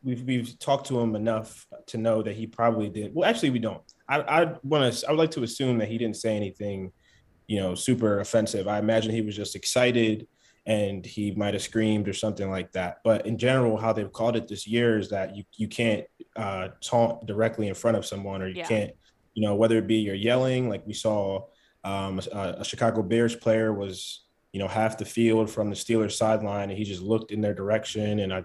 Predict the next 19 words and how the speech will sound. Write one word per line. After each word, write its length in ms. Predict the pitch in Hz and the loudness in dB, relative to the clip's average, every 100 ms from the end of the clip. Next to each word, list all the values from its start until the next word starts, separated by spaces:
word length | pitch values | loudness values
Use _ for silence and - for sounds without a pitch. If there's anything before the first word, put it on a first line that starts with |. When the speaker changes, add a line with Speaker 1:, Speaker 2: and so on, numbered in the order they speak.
| _ - | _ -10
Speaker 1:
and 180 | 123 - | -8 -6
I 80 | |
think 260 | - 117 95 | -4 -4 -2
said 240 | - 120 | 0 0
something, 460 | 117 98 95 95 95 | 0 -6 -4 -6 -6
and 200 | 98 98 | -8 -8
he 220 | - 107 | -6 -4
was 240 | 101 95 - | -2 -4 -6
penalized 540 | - 107 95 87 87 | -2 -2 0 -4 -6
for 260 | - 90 82 | -8 -8 -8
it. 80 | - - - - | -14 -20 -20 -6
So 300 | 107 104 - | 0 0 -2
if 140 | 117 | -4
that's 240 | 117 117 110 | 0 0 0
a 40 | |
penalty, 460 | - 107 104 101 101 | -4 -2 -2 -2 -4
then, 260 | 95 90 90 | -4 -6 -6
then 200 | 101 95 | -6 -4
what 220 | 95 | -6